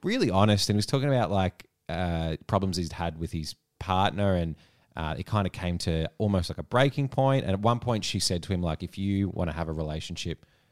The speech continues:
with another person, like, you can. It's fine. I don't, like, I don't care. Like, that's how sort of bad things got.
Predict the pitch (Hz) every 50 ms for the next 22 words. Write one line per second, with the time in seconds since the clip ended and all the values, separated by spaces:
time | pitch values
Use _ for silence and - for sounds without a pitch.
0 | _ _ - - 82 - 80 78 73 73 - - 87 76 78 82 - - 80 78
1 | 67 58 - - - _ _ _ _ _ _ _ - _ _ _ _ _ _ 85
2 | 85 82 - - 85 82 85 87 76 71 - - 90 85 - - - 85 80 80
3 | 80 80 73 76 76 76 73 76 - - 73 76 78 78 - - 82 80 80 78
4 | 76 - 78 82 - 95 87 - - 98 87 - - 101 90 82 76 - 85 85
5 | 85 85 - - 85 80 73 - - 98 87 78